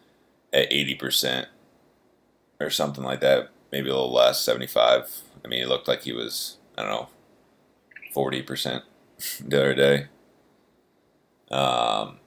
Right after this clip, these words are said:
so, uh, but, you know, I, like I said, this could just linger. So I, I'm just hoping he's healthy. I mean, even just being out there,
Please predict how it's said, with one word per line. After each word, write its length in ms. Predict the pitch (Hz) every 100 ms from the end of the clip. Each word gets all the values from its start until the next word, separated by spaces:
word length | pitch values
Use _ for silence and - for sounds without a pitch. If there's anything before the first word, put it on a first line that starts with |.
| _
so, 680 | - 73 69 67 65 60 - _ _ _ _ _
uh, 420 | 69 69 65 60 64
but, 320 | 87 82 -
you 100 | 87
know, 100 | 76
I, 480 | 69 62 78 73 - -
like 180 | 76 78
I 40 | 71
said, 280 | 76 71
this 160 | 67 71
could 140 | 80
just 180 | 71 69
linger. 380 | 67 69 65 62
So 280 | - 64 64
I, 380 | 55 64 67 78
I'm 120 | 92
just 160 | 76 78
hoping 400 | 73 78 73 73
he's 440 | 73 69 - - _ _ -
healthy. 380 | 76 76 78 76
I 40 |
mean, 320 | 76 73 69 -
even 220 | 90 95
just 200 | 90 76
being 180 | 82 73
out 220 | 69 71
there, 400 | 73 73 73 -